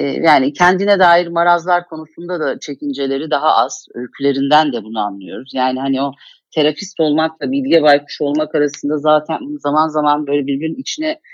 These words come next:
e, dışına çıkıp giren ve büyük yanılsama yaratan bir hal olur. Oralara çok düşmüyor diye düşünüyorum. Yani hani, e, şöyle bir tarifi vardır ve benim acayip hoşuma gider bu. E, mesela bir,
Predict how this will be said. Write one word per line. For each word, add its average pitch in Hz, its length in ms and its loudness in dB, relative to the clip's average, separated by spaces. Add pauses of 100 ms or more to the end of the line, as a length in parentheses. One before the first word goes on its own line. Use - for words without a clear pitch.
(300)
e, 139 240 0
dışına 160 360 -2
çıkıp - 320 -12
giren 156 460 2
ve 156 280 2
büyük 175 380 0
yanılsama 143 520 2
yaratan 135 440 0
bir 156 60 -2
hal 151 220 2
olur. 123 400 -8 (420)
Oralara 214 340 4
çok 220 280 -4
düşmüyor 143 480 -4
diye 120 260 -4 (160)
düşünüyorum. 123 580 -6 (520)
Yani 175 320 4
hani, 175 340 -6 (260)
e, 180 440 -8
şöyle 220 300 2
bir 254 100 0
tarifi 190 480 0
vardır 135 440 2
ve 143 120 -6
benim 165 240 -4
acayip 165 440 -2
hoşuma 127 320 -12
gider 113 440 -6
bu. 233 380 -12
E, 143 60 -14 (520)
mesela 156 260 -2
bir, 185 220 -4